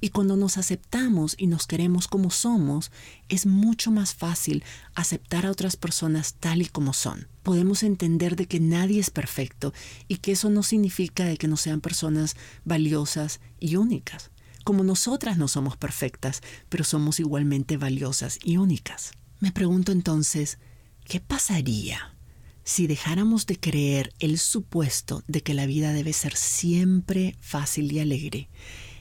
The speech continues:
y aceptamos de que es un balance permanente de momentos felices y momentos difíciles? ¿Qué pasaría si asumo,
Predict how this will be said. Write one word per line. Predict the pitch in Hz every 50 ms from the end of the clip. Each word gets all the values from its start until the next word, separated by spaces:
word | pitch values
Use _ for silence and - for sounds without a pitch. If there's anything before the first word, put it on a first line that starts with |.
| -
y | - 175 175
aceptamos | 160 147 - 165 151 - - 170 170 170 180 185 180
de | - 175
que | 160 - 170
es | 170 -
un | 196 196
balance | 185 180 175 170 170 170 170 - 175
permanente | - - 165 165 156 151 151 151 151 151 151 -
de | 156 151
momentos | 147 139 139 139 139 139 - - 147 147 -
felices | - 202 202 220 208 202 - - 208 208 - - -
y | 175
momentos | 156 143 139 135 131 135 - 147 -
difíciles? | - 127 - - 165 151 - - - - - - - - - -
¿Qué | - 240
pasaría | 233 - 285 269 - 226 196 180 175 160 160 160 160 160 - -
si | - - - - 170 151
asumo, | 139 - - - 202 208 208 180 131 104 98 113 139 160